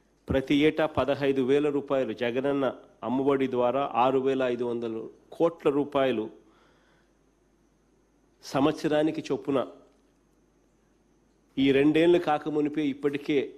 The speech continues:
దాదాపుగా పదమూడు వేల ఇరవై మూడు కోట్లు దేవుడి దయతో మీ అందరి అన్నగా, మీ అందరి తమ్ముడుగా చేయగలిగామని చెప్పి సగర్వంగా ఈ సందర్భంగా తెలియజేస్తా ఉన్నాను.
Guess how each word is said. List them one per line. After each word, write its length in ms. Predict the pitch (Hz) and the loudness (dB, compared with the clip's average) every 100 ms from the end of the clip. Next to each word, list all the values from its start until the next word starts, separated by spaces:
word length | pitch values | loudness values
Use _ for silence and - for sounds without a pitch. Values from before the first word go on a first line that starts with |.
| - | -12
దాదాపుగా 560 | 123 131 143 139 143 143 | -4 -2 -2 -2 -2 -2
పదమూడు 600 | - 127 131 147 147 139 | 0 0 0 2 6 6
వేల 240 | 139 139 | 6 4
ఇరవై 440 | 135 131 127 127 127 | 4 4 4 2 2
మూడు 240 | 123 113 | 0 -2
కోట్లు 500 | - 143 156 - 147 - - - _ _ _ _ - | 0 0 0 2 2 2 -6 -20 _ _ _ _ -10
దేవుడి 400 | 107 131 139 139 | 0 2 4 2
దయతో 440 | 123 127 123 147 139 - - _ _ _ 113 | 0 -4 -4 -2 -2 -6 -20 _ _ _ -8
మీ 280 | 113 135 | 0 2
అందరి 400 | 135 139 151 143 113 - - _ _ _ _ _ _ | 4 4 2 2 -2 -8 -20 _ _ _ _ _ _
అన్నగా, 460 | 113 127 143 135 147 | -6 -2 0 0 -2
మీ 200 | 139 135 | 0 0
అందరి 300 | 135 135 143 | 0 0 -2
తమ్ముడుగా 540 | 143 131 127 123 131 113 - - _ _ _ | -2 -4 -4 -2 -2 -2 -6 -20 _ _ _
చేయగలిగామని 840 | - 131 139 147 143 139 135 123 120 | -6 -2 0 0 0 0 -2 -4 -8
చెప్పి 380 | 120 120 110 - | -8 -10 -10 -12
సగర్వంగా 640 | - - 117 139 139 143 139 | -14 -8 -2 0 2 0 0
ఈ 120 | 127 | -2
సందర్భంగా 580 | - 117 117 117 113 117 | -6 -8 -8 -8 -8 -10
తెలియజేస్తా 640 | 113 104 104 98 98 - 98 | -10 -10 -8 -10 -14 -14 -14
ఉన్నాను. 320 | 98 98 | -14 -18